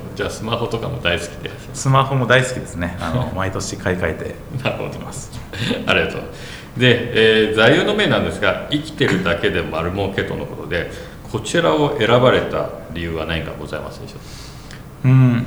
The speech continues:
Speaker 2: まあ、あの、起業してちょっとした時に大失敗した時期があって、なんかその時に、も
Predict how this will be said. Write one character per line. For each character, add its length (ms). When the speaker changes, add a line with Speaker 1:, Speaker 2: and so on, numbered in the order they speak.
Speaker 2:
ま 240
あ、 60
あ 20
の、 840
起 120
業 160
し 60
て 80
ち 100
ょ 40
っ 20
と 80
し 80
た 80
時 120
に 140
大 180
失 180
敗 440
し 120
た 180
時 120
期 140
が 80
あ 40
っ 20
て、 480
な 100
ん 40
か 40
そ 120
の 60
時 200
に、 400
も 160